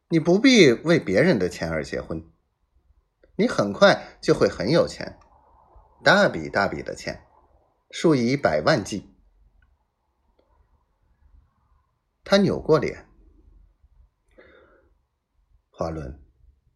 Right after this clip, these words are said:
我接到许多关心我的亲友的来信，尤其是亲戚，他们似乎听说了我在拳击界抛头露面的事。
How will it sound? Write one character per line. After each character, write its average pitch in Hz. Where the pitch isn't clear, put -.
我 101
接 127
到 120
许 87
多 85
关 120
心 127
我 107
的 -
亲 -
友 110
的 50
来 -
信， -
尤 117
其 135
是 -
亲 104
戚， -
他 -
们 170
似 165
乎 131
听 143
说 147
了 123
我 71
在 76
拳 82
击 101
界 -
抛 104
头 80
露 95
面 95
的 -
事。 -